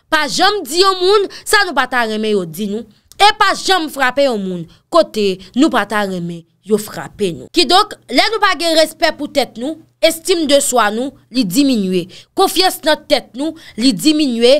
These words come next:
e sa pral koz antouraj nou anpyete sou teritwa nou. Toutan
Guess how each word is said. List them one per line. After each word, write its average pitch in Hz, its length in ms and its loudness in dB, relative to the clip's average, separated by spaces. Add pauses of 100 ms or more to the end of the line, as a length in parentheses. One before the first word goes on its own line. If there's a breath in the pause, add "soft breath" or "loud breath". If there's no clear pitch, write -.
(160 loud breath)
e 277 200 4
sa 294 380 0
pral 277 400 -2
koz 247 460 4 (160 loud breath)
antouraj 262 840 -2
nou 277 220 -4 (260 loud breath)
anpyete 269 960 0
sou - 300 -2
teritwa 226 720 0
nou. 196 340 -6 (220)
Toutan 240 400 -2